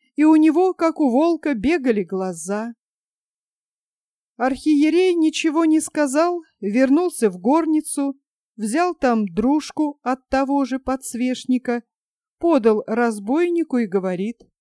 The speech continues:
«Зачем же ты, дружок, только один подсвечник взял? Ведь я тебе оба подарил».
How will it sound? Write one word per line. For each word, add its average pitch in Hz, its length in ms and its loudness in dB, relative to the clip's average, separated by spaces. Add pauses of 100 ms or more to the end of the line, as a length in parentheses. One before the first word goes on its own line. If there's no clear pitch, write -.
(680)
«Зачем 349 540 0
же 254 160 0
ты, 262 180 -4
дружок, 233 540 0
только 302 420 -2
один 240 320 -2
подсвечник 202 840 -6
взял? 170 400 -6 (460)
Ведь 277 240 -4
я 294 200 -2
тебе 254 380 -2
оба 226 340 -2
подарил». 180 680 -4